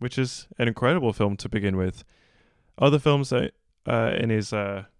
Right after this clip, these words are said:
in his filmography would be James and the Giant Peach, which is another fantastic film, uh, another fantastic stop-motion film. Uh, it has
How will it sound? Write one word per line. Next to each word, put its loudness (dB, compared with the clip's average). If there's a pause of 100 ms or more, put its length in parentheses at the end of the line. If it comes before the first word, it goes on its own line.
in -10
his -8
filmography -8 (120)
would -4
be 0
James -4
and -8
the -6
Giant -4
Peach, -8 (300)
which -2
is -6
another -4
fantastic -6
film, -6 (540)
uh, 2
another 0
fantastic -6
stop-motion -4
film. 0 (1000)
Uh, -2
it -8
has 0